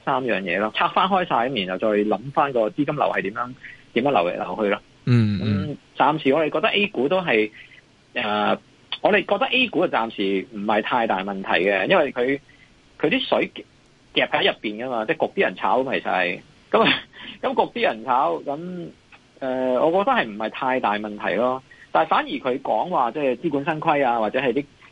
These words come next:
Speaker 1: 呃，超過五成嘅投資港股嘅先可以叫做港股基金啊，超過八成又唔批住啊，啲傳言啦，ru-，rumor 啦。噉我都，我都覺得有機會嘅，呢個係，因為你，你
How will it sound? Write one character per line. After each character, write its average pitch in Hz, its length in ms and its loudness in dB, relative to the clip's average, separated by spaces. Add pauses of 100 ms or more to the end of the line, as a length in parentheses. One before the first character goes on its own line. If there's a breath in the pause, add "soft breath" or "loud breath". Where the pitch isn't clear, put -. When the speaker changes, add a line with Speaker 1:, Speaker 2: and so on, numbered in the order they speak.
(120)
Speaker 1:
呃， 107 160 -2
超 185 180 2
過 160 100 2
五 120 200 -6
成 104 160 -4
嘅 123 180 -2 (380)
投 104 140 -4
資 113 140 -2
港 127 240 2
股 139 180 0
嘅 131 120 0
先 156 120 -8
可 151 120 0
以 127 60 0
叫 127 120 -2
做 117 100 -2
港 110 180 0
股 147 120 -4
基 147 160 0
金 147 200 0
啊， 117 140 2
超 180 140 -2
過 151 80 2
八 - 180 0
成 95 140 -6
又 104 120 -4
唔 98 100 -10
批 160 200 -4
住 120 220 0
啊， 120 120 2
啲 160 120 -4 (220)
傳 127 280 0
言 127 160 4
啦， 160 300 4
ru-，rumor 175 600 -2
啦。 135 180 -2 (380 loud breath)
噉 233 80 0
我 240 140 2
都， 220 100 -6 (280)
我 147 80 0
都 208 80 -4
覺 160 100 -2
得 175 100 0
有 127 140 2
機 143 180 -4
會 104 160 -2
嘅， 95 80 -2
呢 107 100 -2
個 95 80 0
係， 90 280 -4
因 254 100 4
為 175 320 0 (320 soft breath)
你， 151 80 -2
你 185 60 -2